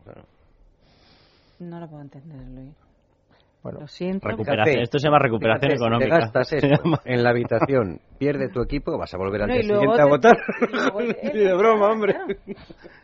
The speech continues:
Speaker 3: La entrada es lo más barato si la consigues por la vía legal.
Speaker 1: Sí.
Speaker 3: O sea, porque al final la, depende de la, porque esa es otra. Si la consigues por la vía ilegal, es decir, si te vas al mercado negro, pues puedes pagar disparates por esa entrada, claro, depende de lo
Speaker 2: Más
Speaker 3: que
Speaker 2: el viaje.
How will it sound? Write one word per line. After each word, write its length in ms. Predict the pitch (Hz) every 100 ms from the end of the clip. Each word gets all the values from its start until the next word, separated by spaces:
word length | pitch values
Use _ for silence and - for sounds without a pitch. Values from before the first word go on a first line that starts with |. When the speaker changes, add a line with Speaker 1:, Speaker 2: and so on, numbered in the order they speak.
| - _ _ _ -
Speaker 3:
La 120 | 123
entrada 320 | 110 131 156
es 60 | 156
lo 100 | 156
más 140 | 143
barato 280 | 131 139 143
si 100 | 127
la 120 | 127
consigues 420 | 107 104 123 127
por 160 | - 131
la 100 | 110
vía 400 | 107 117 120 120
legal. 360 | 120 98 107 98 _ _
Speaker 1:
Sí. 60 | 92 87 _ -
Speaker 3:
O 20 |
sea, 160 | - 113
porque 220 | 101 95
al 80 | 87
final 340 | 98 95 101
la, 380 | 107 107 104 101 101 101
depende 380 | 98 101 107 110
de 140 | 113
la, 160 | 110 107
porque 260 | 104 98 101 95 98 95 95 95 113
esa 180 | 113 117
es 100 | 98
otra. 220 | 110 120 107 _ _ _
Si 160 | - 139
la 160 | 120 107
consigues 380 | 107 131 143
por 100 | 143
la 80 | 135
vía 160 | 127 135
ilegal, 320 | 131 131 139
es 140 | 117
decir, 160 | 113 107
si 40 |
te 60 | 101
vas 140 | 110 110
al 100 | 123
mercado 300 | 123 120 127
negro, 380 | 131 123 131 - _ _ _ _ _ _ _
pues 160 | - -
puedes 280 | 101 95
pagar 280 | - 90 92 101
disparates 600 | 101 104 107 110 104 -
por 140 | 110 107
esa 240 | 92 110
entrada, 360 | 101 127 117 98
claro, 180 | 110 113
depende 340 | 104 107 110 113
de 60 |
lo 40 | 190
Speaker 2:
Más 240 | 185 104
Speaker 3:
que 60 | 180
Speaker 2:
el 100 | 160
viaje. 480 | 160 208 226 190